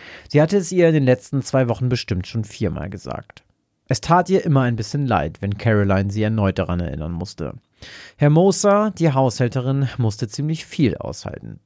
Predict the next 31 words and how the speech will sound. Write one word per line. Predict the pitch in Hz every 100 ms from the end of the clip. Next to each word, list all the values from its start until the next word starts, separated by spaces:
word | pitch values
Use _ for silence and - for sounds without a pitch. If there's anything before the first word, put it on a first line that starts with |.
| _ -
Carolines | 143 143 151 139
Mutter | 147 156 180 180
kommandierte | - 156 151 131 123 117
sie | 117
täglich | 113 - 123 104 -
herum | 107 95 95 101 - - -
und | 127
behandelte | 127 113 104 92 92 110
sie | 104 120
eigentlich | 98 98 104 120 - -
immer | 135 113 82 92 -
ziemlich | - 101 82 85 98 - -
abfällig. | - - - 62 - - _ _ _ _ - -
Eigentlich | 151 175 196 196 - - - -
ging | 165 175
sie | 170
immer | 185 139
so | 113 107
mit | 101
dem | 104 95
Hauspersonal | 110 104 - 113 117 120 -
um | 131 135 - -
und | 147 -
Caroline | - 123 104 98 98 110 - -
hasste | 143 - -
diese | 92 95 -
Eigenschaft | 78 92 90 - -
an | -
ihrer | - 98
Mutter | 110 - 131
sehr. | 120 95 58